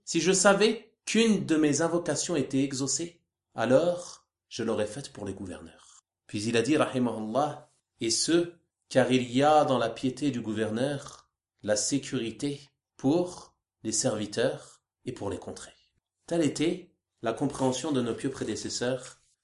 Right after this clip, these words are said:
rahimahumullahu ta'ala. Il faut donc prendre garde à cela et prendre garde à ne pas être atteint par cette caractéristique qui fait partie des préceptes de la jahiliya. Ensuite, l'auteur, rahimahullahu ta'ala, a dit, « وهذه المسائل الثلاث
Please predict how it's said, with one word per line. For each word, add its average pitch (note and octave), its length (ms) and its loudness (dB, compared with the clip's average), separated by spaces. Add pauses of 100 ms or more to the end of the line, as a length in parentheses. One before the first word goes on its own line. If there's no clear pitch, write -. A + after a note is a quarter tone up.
(100)
rahimahumullahu A2+ 1000 -4
ta'ala. F2 480 -12 (300)
Il B2+ 100 0
faut E3 140 2
donc F3 160 2
prendre G3+ 300 2
garde E3 240 4
à C3+ 40 4
cela C3+ 560 -2 (280)
et C#3+ 60 -2
prendre G3 340 4
garde F3 520 2 (300)
à B2+ 100 2
ne F3 100 4
pas G3 200 4
être - 160 0
atteint G3 400 2 (380)
par D#3 140 -2
cette E3 200 2
caractéristique F3 1080 0 (220)
qui C#3+ 140 0
fait D3 120 2
partie D3+ 560 0 (300)
des B2+ 100 4
préceptes C3+ 460 0
de A2 120 2
la G2 140 2
jahiliya. F2 580 -6 (420)
Ensuite, A3+ 320 6
l'auteur, A3 320 10
rahimahullahu D#3 640 4
ta'ala, D3 380 4
a B2 60 4
dit, « B2+ 300 -6 (360)
وهذه F#3+ 520 12
المسائل E3+ 640 10
الثلاث - 800 -2